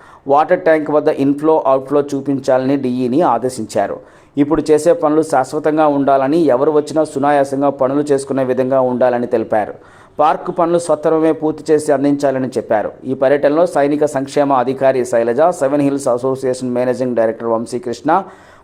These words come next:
మున్సిపల్ కార్పొరేషన్కు సంబంధించి, తాగునీరుకు సంబంధించిన డీఈ, మున్సిపల్ కార్పొరేషన్ అధికారులు పాల్గొన్నారు.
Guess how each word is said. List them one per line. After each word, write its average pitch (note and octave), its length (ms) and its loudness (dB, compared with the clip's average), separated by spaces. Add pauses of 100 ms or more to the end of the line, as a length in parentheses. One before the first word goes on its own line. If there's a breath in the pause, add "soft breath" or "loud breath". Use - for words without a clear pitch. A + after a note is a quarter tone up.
మున్సిపల్ E3+ 380 0
కార్పొరేషన్కు E3+ 580 0
సంబంధించి, D3+ 600 0
తాగునీరుకు C#3+ 540 0
సంబంధించిన C3+ 580 -4
డీఈ, B2+ 300 -2
మున్సిపల్ C#3+ 460 -2
కార్పొరేషన్ C3+ 440 0
అధికారులు B2 460 0
పాల్గొన్నారు. A2 680 -2